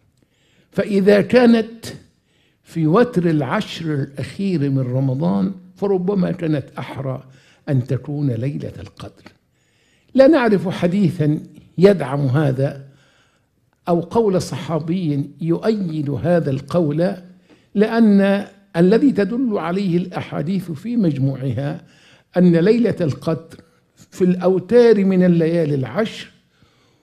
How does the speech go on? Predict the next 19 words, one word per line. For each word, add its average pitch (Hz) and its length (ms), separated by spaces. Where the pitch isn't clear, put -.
ومجموع 196 640
النصوص 165 800
يرجح 156 640
أنها 160 320
متنقلة 170 960
بين 147 320
هذه 143 480
الأوتار، 135 880
وأنه 220 460
ينبغي 220 480
للمسلم 185 680
أن 160 320
يحرص 175 460
على 156 220
الاجتهاد 175 640
في - 120
العشر 170 480
الأواخر 165 440
كلها 233 560